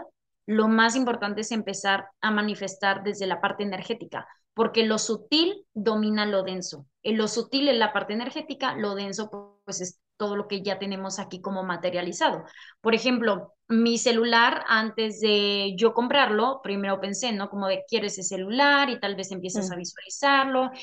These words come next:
Speaker 1: Entonces, ahí es donde empieza la manifestación, ¿sabes? Como en esa parte energética.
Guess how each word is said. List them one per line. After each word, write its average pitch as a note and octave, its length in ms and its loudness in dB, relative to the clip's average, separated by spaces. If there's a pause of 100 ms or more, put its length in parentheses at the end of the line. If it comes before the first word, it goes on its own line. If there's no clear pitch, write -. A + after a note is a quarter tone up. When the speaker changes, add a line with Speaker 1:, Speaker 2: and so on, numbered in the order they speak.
(160)
Speaker 1:
Entonces, A#3 480 0
ahí A3+ 360 4
es E4 100 -4
donde B3 220 -2
empieza G#3 800 -4
la G3 200 0
manifestación, F3+ 760 -6
¿sabes? F3+ 320 -4
Como G3+ 160 -8
en G3 160 -6
esa G#3+ 260 -6 (140)
parte G#3 280 2
energética. F3 720 -8